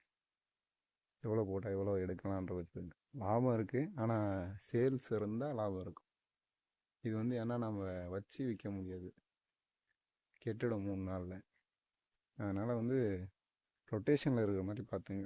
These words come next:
ஒரு நாலஞ்சு காய்கறி கடையை ப-, பார்த்து வச்சுங்க, கேட்டுருங்க. அவங்க கிட்ட வந்து one by one-ஆ கொடுக்குற மாதிரி. ஒரு கடையில இன்னைக்கு கொடுத்தது சேல்ஸை பொறுத்து.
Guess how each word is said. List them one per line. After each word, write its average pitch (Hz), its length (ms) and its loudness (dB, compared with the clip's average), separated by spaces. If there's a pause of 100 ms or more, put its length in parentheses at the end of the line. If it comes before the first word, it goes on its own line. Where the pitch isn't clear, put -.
ஒரு 101 200 2 (240)
நாலஞ்சு 98 460 0 (280)
காய்கறி 113 400 0
கடையை 101 240 -2 (160)
ப-, 92 440 -4 (180)
பார்த்து 107 260 2
வச்சுங்க, 98 360 -2
கேட்டுருங்க. 90 460 -2 (920)
அவங்க 113 240 4
கிட்ட 113 220 0
வந்து 120 220 4 (300)
one 101 160 0
by 113 120 2
one-ஆ 104 200 0
கொடுக்குற 98 320 -2
மாதிரி. 95 240 -2
ஒரு 101 160 0
கடையில 104 260 0
இன்னைக்கு 101 280 0
கொடுத்தது 107 400 -2
சேல்ஸை 113 360 0
பொறுத்து. 101 320 0